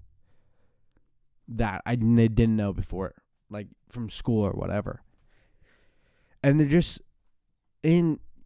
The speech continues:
yeah, you don't know them at all. They come from a completely different area. And you just, they listen to your podcast, and it's like, "Hey, man,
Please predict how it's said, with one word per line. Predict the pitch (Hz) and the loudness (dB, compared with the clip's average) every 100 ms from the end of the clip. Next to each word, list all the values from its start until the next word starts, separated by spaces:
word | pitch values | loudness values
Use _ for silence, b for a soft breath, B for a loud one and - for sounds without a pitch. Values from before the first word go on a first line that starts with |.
| - - | -20 -4
yeah, | 165 190 - - _ _ - | -2 -2 -4 -12 _ _ -16
you | 127 127 | -6 0
don't | 160 | 2
know | 147 147 | 2 2
them | 143 139 | 2 0
at | 131 | -2
all. | 113 110 104 - - _ _ | 0 0 -2 -10 -20 _ _
They | 110 | -8
come | - 123 | -2 -2
from | 120 | -2
a | 117 | -4
completely | 104 120 131 | -2 0 0
different | 131 127 127 | 0 -4 -4
area. | 107 104 101 95 101 - - _ - _ _ _ - _ - | -2 -2 -2 -4 -8 -18 -20 _ -20 _ _ _ -20 _ -14
And | 104 120 120 | -4 -2 0
you | 113 | 0
just, | 117 123 - - | 0 -2 -6 -4
they | 117 | 0
listen | 123 123 | 0 0
to | 139 | -2
your | 131 | 0
podcast, | 139 147 - 98 107 | 2 2 0 -6 -6
and | 110 | -10
it's | 107 | -8
like, | 117 107 | -8 -4
"Hey, | 120 135 | 0 2
man, | 110 82 | 0 -4